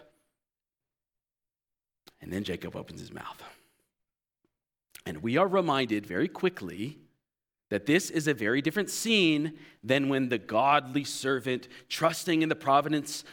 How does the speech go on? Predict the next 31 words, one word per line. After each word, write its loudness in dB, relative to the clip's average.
of -2
God, 6
following 4
the 2
angel 2
of 0
God, 4
found 0
a 0
wife 2
for -8
Isaac. 2
This 4
is -8
Jacob, 0
and -6
he's -2
being -8
Jacob. -2
So -6
it's -8
probably 4
got, 0
not 4
going -4
to -6
turn -2
out -2
the -8
same -4
way -2